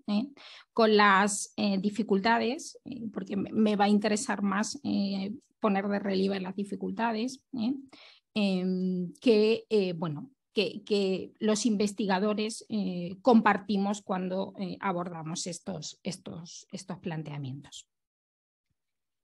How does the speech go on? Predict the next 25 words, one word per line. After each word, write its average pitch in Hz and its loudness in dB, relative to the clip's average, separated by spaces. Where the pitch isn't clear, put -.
Eh, 254 4
me 247 6
gustaría 277 2
empezar 277 0
por, 208 -2
por 208 -4
compartir 226 -2
con 240 2
ustedes 254 -2
cuál, 214 2
cuál 226 4
ha 240 -2
sido 226 -2
el 190 -4
punto 202 -2
de, 185 -2
de 196 -2
partida 190 -2
de 175 -6
nuestras, 160 -8
mm, 170 -6
de 196 -2
nuestras, 185 -4
eh, 190 -8
investigaciones. 175 -6